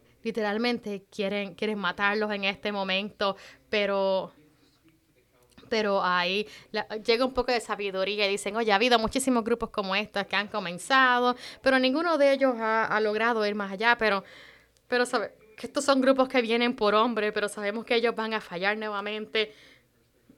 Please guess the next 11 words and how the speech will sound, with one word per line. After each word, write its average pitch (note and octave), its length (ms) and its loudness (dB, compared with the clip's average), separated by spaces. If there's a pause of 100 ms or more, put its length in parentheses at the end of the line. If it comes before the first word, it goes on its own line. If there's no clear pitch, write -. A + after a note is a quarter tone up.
(280)
Pero G#3 200 -6
en F#3 80 -8
el F#3+ 80 -6
verso A3 380 -6
veintinueve, F#3 760 -4 (2250)
sí, E3+ 200 -8 (840)
"Pero G3+ 240 -2
si - 180 -8
viene G#3 320 -6
de G#3 140 -6
Dios, G3+ 480 -6